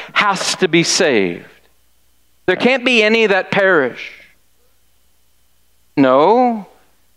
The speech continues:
there are two different wills that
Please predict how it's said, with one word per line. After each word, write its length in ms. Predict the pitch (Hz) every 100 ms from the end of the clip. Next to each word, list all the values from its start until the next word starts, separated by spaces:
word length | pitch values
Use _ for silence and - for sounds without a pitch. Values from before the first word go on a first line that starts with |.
| _ _ _ _ _
there 100 | 143
are 40 |
two 260 | 147 - 180
different 400 | 160 175 190 180
wills 760 | 214 226 196 151 110 98 95
that 260 | - 139 -